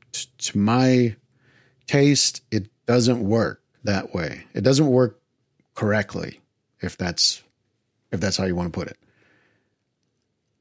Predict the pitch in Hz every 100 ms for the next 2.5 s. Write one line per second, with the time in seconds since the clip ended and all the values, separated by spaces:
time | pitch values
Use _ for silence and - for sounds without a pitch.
0 | - 101 - 147 156 123 131 139 143 127
1 | 110 147 185 165 - 156 151 127 135 135
2 | - 120 120 123 120